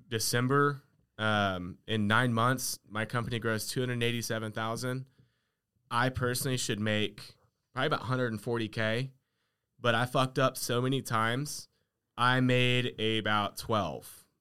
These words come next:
maybe fifteen grand in nine months, and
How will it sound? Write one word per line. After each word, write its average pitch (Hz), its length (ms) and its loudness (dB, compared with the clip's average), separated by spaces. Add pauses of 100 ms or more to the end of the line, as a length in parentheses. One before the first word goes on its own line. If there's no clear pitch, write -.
maybe 117 300 0
fifteen 110 460 -2
grand 90 500 -10 (100)
in 107 420 0
nine 107 280 4
months, 104 500 0 (640)
and 113 640 2